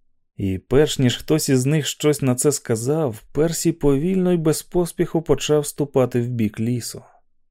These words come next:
Два кроки, тоді й третій. Ще один, максимум два, і він опиниться в гущавині. Ноги в джинсах рухалися не поспішаючи.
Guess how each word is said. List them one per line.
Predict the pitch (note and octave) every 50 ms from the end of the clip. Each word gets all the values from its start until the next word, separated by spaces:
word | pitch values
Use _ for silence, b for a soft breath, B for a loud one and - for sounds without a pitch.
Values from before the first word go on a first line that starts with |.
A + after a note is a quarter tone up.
| _ _ _ _
Два | - G2+ G2 F#2+ F#2 F#2+ A2 B2+ -
кроки, | - - - A#2+ A#2 G#2 - - - A2 A2+ A2+ _ _ _
тоді | - G#2 G2+ G#2+ G#2+ A2+ A2+
й | A2
третій. | G#2+ - - B2 C3+ B2+ A#2 - - - - _ _ _ _ _ _ _ _ _ _ _ _ - -
Ще | - _ - - A2 G#2+
один, | G#2 G2+ G2+ G#2 G#2+ A2+ B2 C3+ C3 A2 G#2 G2
максимум | G2 A2 D3 E3 - - - D3 C#3+ C3+ B2+ B2+
два, | B2 A#2+ A#2+ D3 E3+ E3 C#3
і | G#2 G2 A2+ A#2+
він | A#2+ B2+ D#3 F3+ F3+ E3+
опиниться | D#3 - - F3 F3 E3+ D#3 - D#3+ D3
в |
гущавині. | C#3 D3 D3+ - - - D3+ C#3+ D3 D3 D3+ E3 E3+ D#3 B2+ G2+ F2 - - _ _ _ _ -
Ноги | - G#2 G2+ G2+ G#2 G2+ G#2 G#2
в | G2+
джинсах | G#2 A2 G#2+ A#2+ A#2+ A#2+ A#2 A2+ - A#2+ A2+ - -
рухалися | - B2+ D3 D3 - D3 C#3+ C#3+ C3 - - C3+
не | C3 B2+ C3+ C3
поспішаючи. | C3 C3 B2 - - - A#2 - - - C3+ C3+ A#2+ G2+ G#2 - - - -